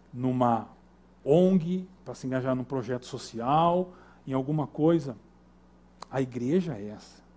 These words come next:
é essa missão que proporciona pra nós o encontro desse propósito, porque nós estamos conectados com aquilo que o Messias fez,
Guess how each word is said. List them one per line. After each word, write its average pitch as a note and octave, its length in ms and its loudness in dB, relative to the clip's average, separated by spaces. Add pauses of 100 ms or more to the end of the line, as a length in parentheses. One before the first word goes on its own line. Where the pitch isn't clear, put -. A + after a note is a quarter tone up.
(160)
é B2+ 340 -6
essa A#2 200 -8
missão B2 420 -4 (540)
que - 100 -10
proporciona D3+ 560 2
pra C3 180 0
nós B2+ 500 0 (140)
o B2+ 80 -6
encontro C#3 380 -4
desse B2+ 160 -6
propósito, C3 480 0
porque - 100 -10
nós C#3 300 0
estamos C#3+ 320 -6
conectados C3+ 480 -2
com E3 100 -10
aquilo D3 180 -8
que C3+ 120 -10
o C#3 40 -4
Messias C3 440 -6
fez, D3+ 520 -8